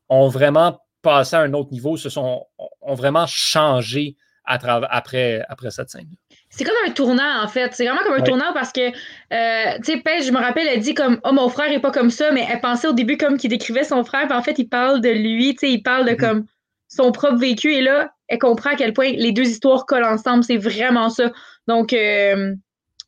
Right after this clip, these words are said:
Speaker 2: moi, je, je suis d'accord avec, avec, je trouve que c'est un bon choix, effectivement, tu sais, c'est vraiment comme là où elle, elle, elle comprend que il y a, il y a un certain côté où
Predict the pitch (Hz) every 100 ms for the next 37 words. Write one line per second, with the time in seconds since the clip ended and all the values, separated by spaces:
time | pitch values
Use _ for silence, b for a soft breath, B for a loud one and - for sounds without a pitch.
0 | - 233 254 240 202 196 196 196 208 220
1 | 233 202 202 190 196 - - 214 - 262
2 | 262 262 262 226 220 226 247 240 240 214
3 | 220 214 233 254 247 B B - 226 226
4 | 247 247 220 220 226 240 240 214 202 196
5 | 208 202 202 214 208 208 254 254 233 -
6 | _ _ _ _ _ _ _ 196 233 -
7 | 247 254 269 330 339 269 262 302 302 269
8 | 285